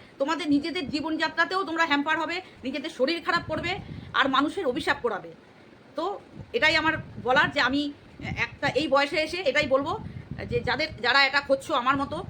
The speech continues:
তারা তাদেরকে সেই প্রাণী ভেবেই বাদ দিয়ে দাও মন থেকে। মনে দুঃখ পেলে তোমার এই ওয়াইটির মানুষের কথাবার্তা নিয়ে নিজের কষ্ট পেলে নিজের শরীর খারাপ হবে, আর যারা দিচ্ছ তোমাদেরও শরীর খারাপ হবে। মানুষকে এরকম বাজে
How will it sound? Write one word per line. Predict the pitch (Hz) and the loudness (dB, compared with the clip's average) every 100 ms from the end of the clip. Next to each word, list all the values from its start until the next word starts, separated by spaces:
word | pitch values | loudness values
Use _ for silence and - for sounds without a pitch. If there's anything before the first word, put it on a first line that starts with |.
| - - - - | -10 -10 -12 -6
তারা | - 262 339 - | 0 4 4 2
তাদেরকে | 262 302 - 349 | 0 0 -4 -4
সেই | - 320 | -4 -4
প্রাণী | 277 269 311 | 2 2 2
ভেবেই | 285 302 370 381 - - - | -2 -2 -4 -6 -12 -10 -2
বাদ | 247 | 0
দিয়ে | 247 302 | 0 0
দাও | 311 359 - | 2 0 -4
মন | 226 269 | -2 0
থেকে। | 285 311 320 415 - - - | 0 -2 -6 -8 -14 -16 -4
মনে | 262 294 | -2 -2
দুঃখ | 285 - 285 | -4 -8 -6
পেলে | 269 294 | -6 -4
তোমার | 269 285 262 | 2 2 2
এই | 294 | 2
ওয়াইটির | 247 269 302 262 | 2 2 2 0
মানুষের | 277 302 247 | -2 -4 -6
কথাবার্তা | 240 262 262 269 277 - - | -2 -2 2 2 2 -4 -4
নিয়ে | 285 311 | -2 2
নিজের | 277 311 302 | 0 -2 -4
কষ্ট | 269 302 294 | -6 -4 -2
পেলে | 294 277 | 0 0
নিজের | 285 | 0
শরীর | 247 277 - | -2 -2 -4
খারাপ | 302 311 | -4 -4
হবে, | 302 392 - - | -6 -8 -12 -8
আর | 233 | 0
যারা | 254 269 269 | 2 2 0
দিচ্ছ | 339 - 427 453 | -4 -4 -4 -2
তোমাদেরও | 254 262 320 370 | 0 0 -2 -4
শরীর | 277 285 | -4 0
খারাপ | 285 269 | 0 0
হবে। | 269 240 | 0 0
মানুষকে | 247 285 277 - - - | -2 -2 -4 -4 -6 -4
এরকম | 285 294 | -2 0
বাজে | 240 240 | 0 0